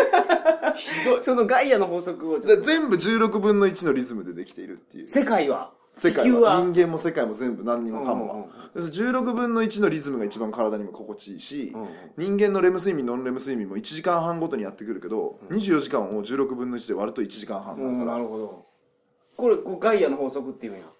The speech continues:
Speaker 2: そう、それがずっと人間の文明は三百六十度を十六分の一
Speaker 1: うん。
Speaker 2: 割ると、
Speaker 1: うん。
Speaker 2: 二十二点五度になるから、
Speaker 1: うん。
Speaker 2: 文明が二十二点五度ずつずーっと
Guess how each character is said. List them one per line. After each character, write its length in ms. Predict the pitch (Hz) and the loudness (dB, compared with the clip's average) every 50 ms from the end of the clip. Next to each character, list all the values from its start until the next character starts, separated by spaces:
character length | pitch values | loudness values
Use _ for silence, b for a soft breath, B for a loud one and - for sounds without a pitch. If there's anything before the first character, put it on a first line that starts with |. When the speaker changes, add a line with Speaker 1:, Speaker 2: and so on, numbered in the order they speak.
| _ _ | _ _
Speaker 2:
そ 160 | - - 135 131 | -4 -2 -2 2
う、 40 | |
そ 120 | - 196 202 | 6 8 8
れ 100 | 208 202 | 8 8
が 340 | 240 240 226 - - - - 117 | 6 4 2 0 0 -4 -10 -12
ず 300 | 107 151 170 170 170 170 | -8 -4 -2 -2 -2 -2
っ 20 | - | 0
と 300 | 202 180 135 95 92 107 | 2 2 2 2 0 -4
人 300 | 117 135 160 175 180 180 | -8 -8 -6 -4 -2 -2
間 100 | 190 185 | -2 -2
の 80 | 180 175 | -2 0
文 180 | 156 175 170 | 0 0 0
明 160 | 170 170 165 | 0 -2 -2
は 120 | 170 160 143 | -2 -2 0
三 200 | 175 202 202 180 | 0 0 0 2
百 140 | 143 127 123 | 2 2 2
六 160 | 117 113 117 | 0 -2 -2
十 160 | 120 131 - | -6 -8 -6
度 120 | 107 98 | -6 -6
を 60 | 98 98 | -8 -8
十 160 | 98 117 123 | -8 -6 -4
六 200 | 123 120 120 117 | -4 -4 -4 -6
分 260 | 113 120 113 107 110 | -6 -6 -6 -6 -6
の 80 | 117 113 | -8 -10
一 320 | 107 - - 113 90 - _ _ _ _ _ _ | -10 -12 -14 -18 -18 -20 _ _ _ _ _ _
Speaker 1:
う 60 | - 104 | -18 -16
ん。 200 | 95 85 80 - _ _ _ 110 | -16 -16 -18 -20 _ _ _ 2
Speaker 2:
割 220 | 117 120 123 123 | 2 4 4 2
る 40 | - | 0
と、 240 | - - - - - 110 | -2 0 -2 -2 -4 -8
Speaker 1:
う 20 | |
ん。 160 | 101 - - _ _ _ _ _ _ _ _ _ _ _ _ _ _ _ | -12 -16 -18 _ _ _ _ _ _ _ _ _ _ _ _ _ _ _
Speaker 2:
二 120 | - 175 - | -8 -6 -4
十 100 | 135 123 | -4 -4
二 160 | 127 127 - | -4 -4 -4
点 140 | - 90 92 | -8 -10 -10
五 100 | 95 92 | -12 -12
度 80 | 85 | -12
に 80 | 78 76 | -12 -14
な 80 | 71 | -14
る 60 | 71 - | -14 -12
か 80 | 87 | -10
ら、 140 | 104 - - | -8 -8 -8
Speaker 1:
う 40 | 120 | -6
ん。 60 | 113 | -6
Speaker 2:
文 180 | 127 156 170 165 | -6 -4 -4 -2
明 80 | 165 | -2
が 80 | 151 143 | -2 0
二 140 | 147 175 180 | -2 -2 -4
十 160 | 151 139 120 | -4 -4 -4
二 160 | 127 131 117 | -4 -4 -4
点 160 | - 107 101 | -6 -8 -8
五 100 | 101 107 | -6 -6
度 80 | 117 131 | -6 -6
ず 140 | - - - | -6 -8 -12
つ 200 | - - - - | -16 -18 -18 -14
ず 400 | 107 73 67 76 73 82 85 - | -12 -10 -8 -6 -6 -8 -8 -10
ー 20 | - | -8
っ 40 | - | -4
と 280 | 147 120 82 82 - | -4 -4 -4 -6 -10